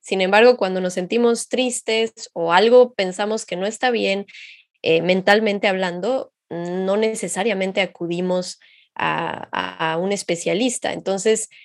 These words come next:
obviamente también hay temas, eh, que también vamos a hablar, eh, sobre que, bueno, cuesta dinero, obviamente, ir a terapia, ¿no? Pero hay asociaciones y maneras de recibir apoyo. Entonces, sí queremos mencionar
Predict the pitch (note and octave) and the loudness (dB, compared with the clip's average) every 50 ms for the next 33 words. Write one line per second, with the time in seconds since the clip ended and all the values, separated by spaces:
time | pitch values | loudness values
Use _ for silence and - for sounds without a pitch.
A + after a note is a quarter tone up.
0 | _ _ _ _ _ _ - - C4+ C4+ C4 A#3+ A3+ A3 A3 G#3+ A#3 G#3+ - E3 | _ _ _ _ _ _ 4 4 6 6 6 4 4 2 2 0 -2 -2 -2 -4
1 | D#3+ E3 E3+ E3+ E3+ F3 E3+ - E3 E3+ E3 E3 E3+ E3+ E3+ E3+ E3+ - - - | -2 -2 -2 0 -2 -2 -2 2 2 2 2 2 0 -2 -2 -2 -4 -6 -10 -6
2 | - F3+ E3+ E3 - - E3 E3+ F3+ F3 E3+ F3 F3+ F3+ F3 F3+ F3+ F3+ - - | -4 -4 -4 -4 -4 -6 -6 -4 -4 -4 -2 -2 -2 -2 -2 -2 -2 -4 -4 -6
3 | E3 D#3+ E3 E3+ E3+ F3 F3 F#3 F3+ _ _ _ _ - _ _ - - E3 F3 | -6 -4 -2 0 2 2 0 0 -4 _ _ _ _ -20 _ _ -8 -4 -4 -4
4 | E3 D#3+ - - E3+ D#3+ F3 D#3+ A2 A2 G#2 G#2+ A#2 A2+ - - - D3 F#3+ A#3+ | -2 -4 -4 -6 -6 -6 -4 -4 -2 -2 0 -2 -2 -4 -6 -8 -6 0 2 2
5 | B3+ F3 E3 F#3+ - - - - F3+ F3+ F3+ F3+ - - F#3+ F#3+ F3+ F3 E3+ E3+ | 2 2 -2 -4 -6 -8 -4 -4 -4 -4 -4 -8 -6 -2 -2 -2 -2 -2 0 2
6 | F#3 G3 F3+ D#3+ E3+ F3 F3 D#3+ D#3+ D#3+ E3 E3+ E3 E3 E3+ E3+ E3 - E3+ F#3+ | 2 2 2 2 -2 0 -2 -2 -4 -2 -4 -4 -4 -4 -4 -4 -4 -2 2 4
7 | B3 A#3 G#3+ - B3 A#3+ A#3 G3 G#3+ C4+ C4 - F3 E3+ E3 D#3+ D#3+ E3+ E3+ E3+ | 4 4 4 4 2 2 2 2 -2 -4 -2 -2 -2 -2 0 0 0 0 0 -2
8 | F3 F3+ F3+ F3 - - F3 - - E3 E3 - - G#3 G3+ G#3+ A3 A#3 A#3 - | -2 -4 -4 -4 -6 -8 -8 -6 -4 -4 -4 -2 0 2 2 4 4 2 2 0
9 | - _ _ - G3 G3+ G3 F#3 F3+ E3+ E3+ E3+ F3+ F3+ F3+ - - _ - - | -6 _ _ -4 -4 -2 -2 -2 0 0 2 2 2 0 0 -4 -14 _ -20 -20
10 | - - _ _ - E3+ E3 E3+ F3 F3 F3 E3+ D#3+ - - - F3 F3 - - | -20 -20 _ _ -10 -4 -2 0 0 0 0 0 -2 -2 -2 -2 -2 -4 -4 -6
11 | F3 F3 F3+ F3 E3+ E3+ - - E3+ D3 D3 G#3 B3 D4 - _ _ _ _ - | -6 -6 -4 -4 -4 -6 -4 -4 -4 -4 -2 -4 -6 -6 -8 _ _ _ _ -20
12 | - - - - _ _ - D4 C4+ C#4+ C#4+ C4+ - C#4+ C4+ C4+ C#4 C4 C4 C4 | -20 -20 -20 -20 _ _ -2 0 2 2 2 2 0 -2 0 4 6 6 6 6
13 | C4 B3+ B3+ B3+ B3+ B3+ A3+ G3+ G3 - G3 G3 G3+ G#3 G#3 G#3 G#3+ | 4 4 2 2 2 2 0 -2 -2 -2 -2 0 2 2 2 0 0